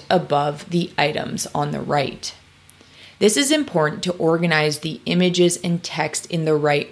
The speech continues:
order on mobile. If the section is too short, you can always extend the grid by dragging it. I always prefer to make this section very tall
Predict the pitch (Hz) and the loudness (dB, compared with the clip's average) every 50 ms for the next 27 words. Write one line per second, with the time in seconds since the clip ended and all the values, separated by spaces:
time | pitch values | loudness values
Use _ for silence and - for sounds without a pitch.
0 | - - 208 226 247 254 220 185 156 147 143 147 147 - - - - 147 143 147 | -2 2 4 4 6 6 6 6 4 4 2 0 -2 -8 -14 -6 -4 -2 -2 0
1 | 147 147 147 160 160 147 143 - - - - - - - - - _ _ _ _ | 0 2 2 4 4 4 2 2 0 -4 -6 -10 -14 -20 -20 -20 _ _ _ _
2 | - - - - - - - - - _ - - - - - - - - - - | -16 -16 -16 -16 -20 -20 -20 -20 -20 _ -18 -18 -18 -18 -20 -20 -20 -16 -16 -16
3 | - - - - _ - - - - - - - _ _ _ - - - - - | -16 -18 -20 -20 _ -20 -20 -20 -20 -20 -20 -20 _ _ _ -20 -20 -20 -20 -20
4 | - - - - - - - - - - - - 233 233 - 254 233 - - 196 | -20 -20 -20 -20 -20 -20 -20 -20 -20 -6 -2 -2 0 2 4 4 4 4 4 4
5 | 208 208 - 339 330 - - 190 190 190 - - 208 190 - - 170 151 151 147 | 4 4 0 -2 -2 0 0 0 0 0 -2 -2 -2 0 0 0 2 2 2 2
6 | 147 143 - - - 180 180 180 196 196 - - - 175 175 202 220 208 208 - | 0 -2 -6 -2 0 0 2 2 2 0 2 4 4 6 6 6 4 4 2 0
7 | - 202 190 - - - - - 170 160 165 170 180 175 214 214 180 - - 151 | -2 -2 -2 -2 -4 -2 0 2 2 2 2 2 2 2 2 0 0 -2 2 2
8 | 151 147 151 151 147 - - 151 147 143 131 - 147 151 160 160 156 151 147 151 | 4 4 4 2 0 -2 -2 -2 -2 -4 -4 -2 0 2 2 2 2 0 0 -4
9 | 143 - - - - - - _ - - - - - - - - - - - - | -4 -6 -8 -10 -14 -18 -20 _ -20 -20 -20 -20 -20 -20 -20 -20 -20 -20 -20 -20
10 | - - - - 190 214 254 294 339 349 - - 302 294 294 - 196 180 180 180 | -20 -6 0 2 4 4 4 4 2 0 -2 -4 -6 -6 -2 2 2 4 6 6
11 | 180 175 165 160 156 156 - 175 165 156 151 - - - - - - - - - | 4 4 4 2 0 0 2 2 2 2 2 0 0 0 0 -2 -4 -6 0 0
12 | 165 156 160 - 165 160 151 147 135 127 156 151 151 156 156 151 147 - 147 147 | 2 2 2 0 -2 -2 -2 -4 0 2 4 6 6 4 4 2 -2 -4 -2 -2
13 | 143 143 143 151 175 202 | 0 0 2 2 0 0